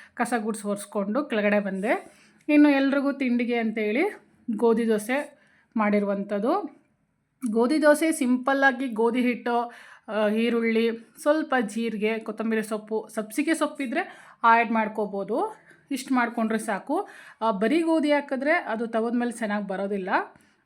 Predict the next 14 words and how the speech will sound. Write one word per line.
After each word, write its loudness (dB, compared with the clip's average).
ಸ್ವಲ್ಪ 0
ಅಕ್ಕಿ 0
ಹಿಟ್ಟು, -4
ಸ್ವಲ್ಪ -2
ಒಂದಿಡಿ 0
ರವೆ 0
ಹಾಕ್ಕೊಂಡ್ರೆ -2
ಚೆನ್ನಾಗಿರುತ್ತೆ. -4
ಆ, 6
ಇಲ್ಲಾಂದರೆ 2
ಸ್ವಲ್ಪ, -2
ಆ, 2
ಕಡಲೆ 0
ಹಿಟ್ಟು, 0